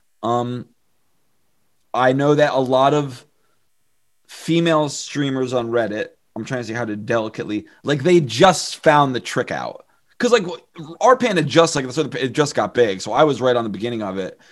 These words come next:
And there's a group of, a type of, they just figured out the trick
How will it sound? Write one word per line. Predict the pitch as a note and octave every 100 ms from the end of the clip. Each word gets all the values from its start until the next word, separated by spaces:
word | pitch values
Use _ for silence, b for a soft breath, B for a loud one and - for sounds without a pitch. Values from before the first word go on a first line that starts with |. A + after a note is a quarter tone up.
| b b _ _
And | B2 B2+ A#2+ A2+ - b b _
there's | A#2+ G3 G3+
a |
group | E3 E3 B3+ F3
of, | F#3 D3+ C#3
a | D3+
type | A3 A#3
of, | F3+ E3
they | D#3 E3+
just | E3 A3+ - -
figured | E3+ C#3+ C3+
out | B2+ B2+
the | G2
trick | - G#2+ - -